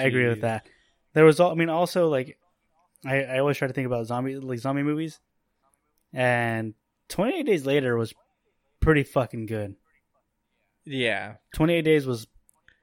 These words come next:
Speaker 1: fucking great, actually. And that was, like, the first time you ever saw fucking zombies running. Like,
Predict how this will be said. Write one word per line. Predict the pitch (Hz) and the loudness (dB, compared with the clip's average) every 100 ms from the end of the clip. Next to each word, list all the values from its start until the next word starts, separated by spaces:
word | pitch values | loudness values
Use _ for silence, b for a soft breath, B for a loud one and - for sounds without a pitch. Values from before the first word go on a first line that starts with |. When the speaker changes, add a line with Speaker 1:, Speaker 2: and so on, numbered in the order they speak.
| _ - 127 - | _ -20 -20 -20
Speaker 1:
fucking | - - 123 - 104 | -20 -8 -8 -6 -10
great, | 104 110 107 | -6 -6 -6
actually. | 101 - - 104 101 - _ _ _ _ _ | -8 -10 -10 -10 -12 -16 _ _ _ _ _
And | 123 | 2
that | 131 | 4
was, | 131 | 4
like, | 127 123 | 2 0
the | |
first | 123 135 - | 2 2 4
time | 131 123 | 0 2
you | |
ever | 120 | 0
saw | 113 127 117 113 | 0 0 0 -2
fucking | - 113 120 110 104 _ - _ _ _ _ 123 | -4 -6 -6 -8 -10 _ -20 _ _ _ _ -2
zombies | 127 123 117 113 | 2 4 2 0
running. | 120 104 95 _ - | -2 -2 -8 _ -8
Like, | 107 | -8